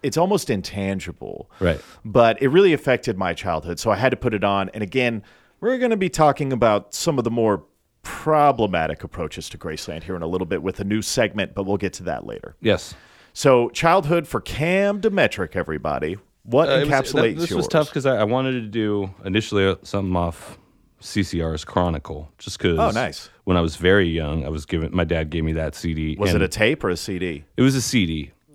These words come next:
Speaker 1: Was it
Speaker 2: but
Speaker 1: volume one or volume two?
Speaker 2: Volume one.
Speaker 1: Fuck yeah.
Speaker 2: Come on. Uh, but it's what I thought music was.
Speaker 1: Of course.
Speaker 2: You know, like, like, you don't, like, I was too young to really comprehend
Speaker 1: You
Speaker 2: there was
Speaker 1: don't argue C C R when you listen to it
Speaker 2: And I was
Speaker 1: that
Speaker 2: like,
Speaker 1: young.
Speaker 2: and for a while,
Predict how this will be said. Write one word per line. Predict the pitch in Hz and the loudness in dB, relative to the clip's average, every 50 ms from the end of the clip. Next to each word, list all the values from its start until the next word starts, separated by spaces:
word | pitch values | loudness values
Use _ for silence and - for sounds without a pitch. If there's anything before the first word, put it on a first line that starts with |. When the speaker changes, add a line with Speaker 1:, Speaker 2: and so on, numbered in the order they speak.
| _ - - | _ -12 -2
Speaker 1:
Was | 104 104 | 2 4
it | 95 | 6
Speaker 2:
but | 90 87 | 6 6
Speaker 1:
volume | 113 110 110 110 104 | 6 4 4 2 2
one | 101 107 110 113 | 2 2 2 2
or | 104 | 2
volume | 98 104 98 92 87 82 | 2 2 2 0 -2 -6
two? | - - 95 80 69 - | -6 -6 -6 -4 -4 -2
Speaker 2:
Volume | - 139 117 80 78 80 | 0 2 2 2 0 -4
one. | 65 55 - - - | -6 -8 -12 -14 -12
Speaker 1:
Fuck | - - 76 - - - | -8 -8 -8 -8 -10 -12
yeah. | 53 | -10
Speaker 2:
Come | - - | -10 -10
on. | - - - _ _ _ _ - - - - - - - - 95 | -10 -12 -16 _ _ _ _ -20 -20 -20 -20 -20 -18 -8 -2 2
Uh, | 92 87 85 82 82 82 78 - - _ _ _ _ | 4 4 4 4 2 0 -2 -4 -8 _ _ _ _
but | - 98 - 92 85 80 76 - - | -8 0 2 2 2 2 0 -6 -6
it's | - 85 92 - - - - | -4 -4 -4 -4 -6 -8 -2
what | - 92 85 82 | 0 2 2 2
I | 76 | 2
thought | 73 - 87 78 62 | 2 2 0 0 0
music | 73 80 85 82 78 - 69 - | -4 -6 -6 -6 -6 -8 -10 -10
was. | - 73 71 64 - - - - - - _ _ _ _ - | -8 -8 -8 -8 -10 -12 -20 -20 -20 -20 _ _ _ _ -16
Speaker 1:
Of | - - | -14 -8
course. | - 117 117 160 190 - - - - | -4 -2 0 0 -2 -4 -8 -2 2
Speaker 2:
You | 113 110 | 4 6
know, | 104 95 90 | 6 6 4
like, | 90 92 92 92 87 - | 4 4 4 2 2 2
like, | 98 92 87 - 98 | 2 2 2 2 2
you | 95 | 4
don't, | 92 92 87 82 - - - _ _ _ - | 4 6 4 4 -2 -6 -14 _ _ _ 0
like, | 95 98 | 2 4
I | 95 101 | 6 6
was | 101 95 - | 4 4 2
too | - 117 104 | 2 2 4
young | 95 95 92 92 | 4 4 4 4
to | 87 87 | 4 2
really | 87 87 82 82 80 | 2 2 2 0 -2
comprehend | - - 90 85 78 - 78 82 85 85 82 | -2 0 0 0 0 -2 -2 -2 -2 0 0
Speaker 1:
You | 156 156 | 2 2
Speaker 2:
there | - 170 | 2 2
was | 160 - | 0 0
Speaker 1:
don't | - | 0
argue | 113 104 107 110 90 98 101 92 | 2 2 2 0 0 -2 -2 -2
C | - - - 110 92 | -2 -2 -4 -4 -4
C | - - 101 90 | -4 -4 -2 0
R | 85 85 87 85 85 | 2 2 2 0 0
when | 82 82 82 | -2 -4 -6
you | 82 80 | -6 -6
listen | 80 82 - - - 85 | -6 -6 -6 -6 -8 -10
to | - 92 85 | -8 -2 2
it | - | 4
Speaker 2:
And | 156 | 6
I | 170 | 6
was | 165 151 131 | 6 6 6
Speaker 1:
that | 165 | 4
Speaker 2:
like, | 160 160 - | 4 4 4
Speaker 1:
young. | 170 160 151 | 2 4 4
Speaker 2:
and | 147 | 4
for | - 180 | 4 4
a | 170 131 | 4 6
while, | 127 165 214 233 147 101 120 - - | 6 6 6 4 4 2 0 -4 -10